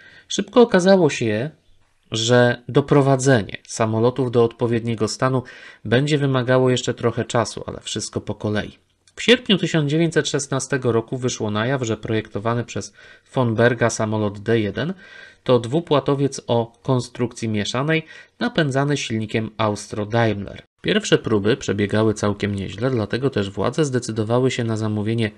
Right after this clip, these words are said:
stu samolotów, w tym trzech prototypów i czterech samolotów przedprodukcyjnych. Później ilość maszyn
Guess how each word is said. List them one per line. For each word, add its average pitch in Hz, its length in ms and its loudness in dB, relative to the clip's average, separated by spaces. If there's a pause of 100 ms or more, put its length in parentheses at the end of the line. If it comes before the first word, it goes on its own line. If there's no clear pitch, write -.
(140)
stu - 320 -6
samolotów, 110 720 -2 (360)
w - 100 -20
tym 101 220 -2
trzech - 280 -2
prototypów - 800 -4
i 123 120 -2
czterech 107 460 -2
samolotów 101 600 -4
przedprodukcyjnych. - 1200 -6 (320)
Później 107 480 -2
ilość 101 280 -4
maszyn 107 440 -4